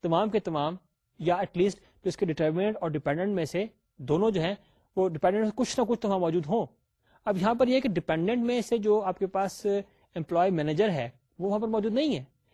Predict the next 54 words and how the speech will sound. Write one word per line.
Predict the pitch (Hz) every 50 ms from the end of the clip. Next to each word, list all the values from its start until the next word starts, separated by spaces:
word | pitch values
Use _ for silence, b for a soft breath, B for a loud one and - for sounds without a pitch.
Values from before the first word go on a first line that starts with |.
| _
اس | _ - 208 -
کا | - 226
مطلب | 214 208 196 233
ہے | 262 254
کہ | 269 233
جو | 185 175 143 -
یہ | 196 254 254
ایف | 233 185 - -
ڈی | - 175 156 143
ہے | 160
it | 202 208 - - _ _ - 196
is | 156 170
not | 202 220 214 - -
touching, | 170 - - 190 185
it |
is | 170 - 220
not | 202 - 165 165
violating, | 151 139 143 147 - - 190 151
it | 123 117 _ - - - 190
is | 202
not | 214 170 170
having | 180 190 190 202 - -
any | 180 180 180 -
effect | - - - 214 185 - - - _ _ _ _ _ - -
on | 160 175
the | 165 175 185 -
employee | 180 151 - 160 143 139 143
relation۔ | 127 120 110 104 - 123 113 113 _ _ _ _ _ _ B B B B B
اس | 202 - -
لیے | 214 214
آپ | 202 190 185
کا | - 190
جو | 180 190 180
امپلائی | 165 139 - 147 143 139 156 196 220 214 - - - - -
کا | - 170 160 156 147
ریلیشن | 139 127 131 131 - 180 160
ہے | 160 175 202 - b b b b b
وہ | 151 139 170 196
بھی | 185 175 170
آپ | 139 -
کا | - 196
بی | 175 143 151
سی | 135 - - 156
این | 135 127
ایف | 123 - -
میں | 131
ہے۔ | 113 117 113 113 _ _ _ _ _ _ _ _ _ _ _ _ _ _ _ _ _ _ _ _ _ _ _ _ _ b b b b -
اب | 180 175
آپ | 196 190 185
آ | 175
جائیے | 170 170 170 175 175 175 180 185 - _
اپنے | - 160 - - 156 156 156 151
جو، | 143 151 147 143 143 139 139 -
آ، | -